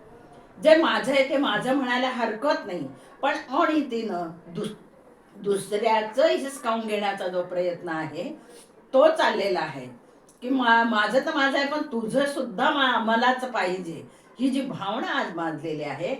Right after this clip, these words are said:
ती अन्यायाची, अत्याचाराचीच आहे. आणि म्हणून अशा ह्या होलिकेला वंदन करून, होळीला वंदन करून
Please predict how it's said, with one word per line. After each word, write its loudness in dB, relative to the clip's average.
ती -4
अन्यायाची, -2
अत्याचाराचीच -2
आहे. -6
आणि -4
म्हणून -4
अशा -2
ह्या -4
होलिकेला 4
वंदन -6
करून, -10
होळीला 0
वंदन -4
करून -8